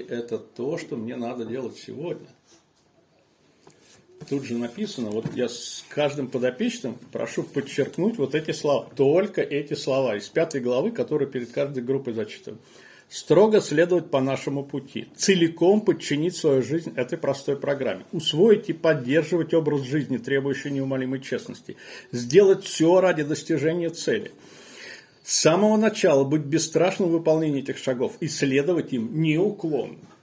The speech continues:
Только эти слова я прошу подчеркнуть и повторить. Вот тут это очень сильные слова, очень требовательные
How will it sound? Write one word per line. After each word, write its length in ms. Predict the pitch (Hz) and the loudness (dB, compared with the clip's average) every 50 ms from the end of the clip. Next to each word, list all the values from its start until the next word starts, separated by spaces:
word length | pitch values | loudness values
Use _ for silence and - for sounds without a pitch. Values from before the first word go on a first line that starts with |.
| _ _ _ _ _ _ _ _ _ _ | _ _ _ _ _ _ _ _ _ _
Только 440 | - 147 147 160 190 202 202 - 220 | 2 4 4 6 4 4 4 2 0
эти 300 | 202 208 180 175 170 - | 0 2 0 -2 0 -2
слова 340 | - - 180 175 160 143 113 | -4 -2 -2 0 0 0 -2
я 80 | 110 110 | -2 -6
прошу 340 | - - - - - 135 | -6 -8 -8 -8 -8 -10
подчеркнуть 680 | 113 - - 139 139 - - 139 139 - - 165 175 170 - - | -8 -6 -6 -6 -6 -2 -4 -4 -4 -2 -4 -4 -4 -4 -6 -8
и 80 | 170 156 | -8 -8
повторить. 800 | - - 165 131 - - - - 143 131 127 139 156 123 101 - _ _ _ _ _ _ _ _ _ _ _ _ _ _ _ _ _ _ _ _ _ - | -4 -2 -2 -2 -2 -4 -2 0 0 0 0 -4 -8 -10 -12 -14 _ _ _ _ _ _ _ _ _ _ _ _ _ _ _ _ _ _ _ _ _ -18
Вот 640 | 117 120 127 135 156 175 175 170 - - - - - - | -12 -6 -2 0 2 2 2 0 -4 -14 -18 -18 -8 -4
тут 160 | 175 175 - | -4 -2 0
это 180 | 196 170 - 214 | 0 0 2 2
очень 260 | 190 - - - 170 | 2 2 0 -4 -6
сильные 440 | - - - 139 143 156 175 190 180 | -6 -6 -6 -6 -4 -2 -2 -2 -2
слова, 580 | 185 - 185 185 180 165 139 110 - - _ _ _ _ _ _ _ _ _ _ - | -4 -4 -4 -4 -2 -2 -4 -6 -6 -12 _ _ _ _ _ _ _ _ _ _ -4
очень 380 | 139 147 143 - - 196 190 - | -4 -4 -2 -2 -4 -4 0 2
требовательные 920 | 190 180 175 165 143 147 165 175 160 - 160 151 131 117 107 - - | 2 2 2 2 0 -2 -2 -2 -4 -6 -8 -8 -8 -8 -10 -12 -14